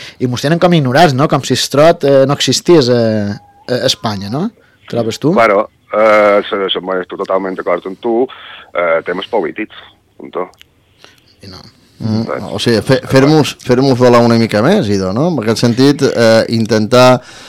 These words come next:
Speaker 3: arribar allí on hagi que arribar perquè se'n donin compte de que al marge de l'activitat esportiva pròpiament dita, eh, hi ha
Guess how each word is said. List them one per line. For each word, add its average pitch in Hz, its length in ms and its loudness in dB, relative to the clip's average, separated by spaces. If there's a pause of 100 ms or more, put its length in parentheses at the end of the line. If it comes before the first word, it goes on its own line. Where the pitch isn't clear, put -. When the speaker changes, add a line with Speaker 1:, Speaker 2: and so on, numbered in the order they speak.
(140)
Speaker 3:
arribar 117 400 2
allí 123 260 2
on 117 300 2
hagi 120 320 0
que - 80 2
arribar 127 560 6
perquè 113 400 2 (300)
se'n 107 200 -2
donin 110 300 0
compte 123 460 4
de 104 280 -4
que 107 140 0
al 95 500 -2
marge 107 540 2 (540)
de 101 240 0 (120)
l'activitat 107 840 0
esportiva 120 540 2
pròpiament 117 480 2
dita, 131 540 4
eh, 104 400 0
hi 104 80 2
ha 110 80 4